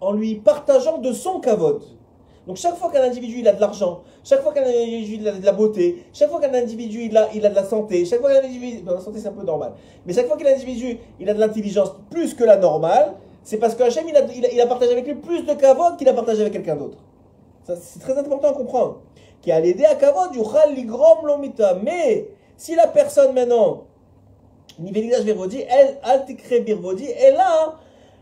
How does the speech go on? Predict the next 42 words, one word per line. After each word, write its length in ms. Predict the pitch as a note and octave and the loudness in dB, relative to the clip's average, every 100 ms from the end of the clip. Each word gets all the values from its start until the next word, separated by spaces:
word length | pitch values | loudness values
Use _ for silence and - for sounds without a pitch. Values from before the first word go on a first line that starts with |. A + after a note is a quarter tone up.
| _ | _
bim 440 | D#3+ D#3 C4 C#4+ A3+ | -16 -6 -6 -6 -10
kubadi. 960 | - C#4+ A#3 C4+ C4 G#3 A#3 A3+ G#3+ - _ _ F3 | -6 -6 4 4 4 0 -4 -4 -4 -12 _ _ -4
Maintenant, 320 | G3+ B3 A3 | -2 0 -2
si, 400 | - - E4+ A3+ | -4 -6 -6 -6
ça 120 | G#3+ B3 | -2 -2
c'est, 280 | C#4 B3 G#3 | -2 -8 -2
ça 140 | A#3+ | -2
c'est 100 | C4 | -2
le 160 | A3+ G#3+ | -10 -10
concept 300 | A#3 A#3+ A3+ | -4 -4 0
normal. 440 | G#3+ F#3+ E3 C#3+ | -2 0 -2 -2
Mais 80 | F3+ | -8
si 180 | G#3 F#4 | -10 -2
la 160 | F#4 D#4 | 2 2
personne 520 | D#4+ D4+ - D#4+ D4 | 2 0 4 2 4
maintenant, 580 | C#4 C#4 C#4+ A#3+ A3+ - - - | 0 0 2 2 0 -6 -20 0
elle 140 | G3 G#3+ | 4 4
n'a 100 | G#3+ | 4
pas 280 | D#4+ F#4 | 2 0
utilisé 540 | F4+ - B3+ A#3+ G#3+ A3 | -2 -8 -10 -10 -8 -8
ce 140 | G#3 | -6
kavod 600 | G#3+ A3 F#3+ G#3 G#3 G#3 | -4 0 0 2 0 -2
pour 120 | - G#3 | -6 -6
le 80 | |
kavod 300 | G3+ G3+ G3 | 0 0 0
d'Hachem, 400 | F#3+ F#3 F3 C#3 - _ _ _ - | 0 -2 -2 -8 -10 _ _ _ -6
elle 140 | F3 | 2
n'a 100 | G3+ | 2
pas 240 | G3 F4 | 4 2
utilisé 340 | E4+ C#4 A#3+ B3+ | 2 -6 -10 -10
pour 280 | A#3+ G#3+ F3+ | -2 -2 0
rendre 300 | A#3+ A3+ G#3+ | 0 2 0
et 40 | |
pour 220 | G#3+ G#3+ | 0 2
remettre 340 | A3 A3 G#3+ G#3 | 4 4 2 2
à, 160 | G3 | 0
au, 40 | F#3+ | 2
au 260 | G3 F#3+ | -2 -2
kavod 260 | F3+ F#3+ F#3 | -6 -6 -2
d'Akadosh 380 | F3+ F3+ E3+ D#3+ | -4 -4 -6 -4
Baruch 320 | D3+ C#3+ - | -4 -4 -4
Hu, 320 | D4+ G#4 - | -4 -4 -12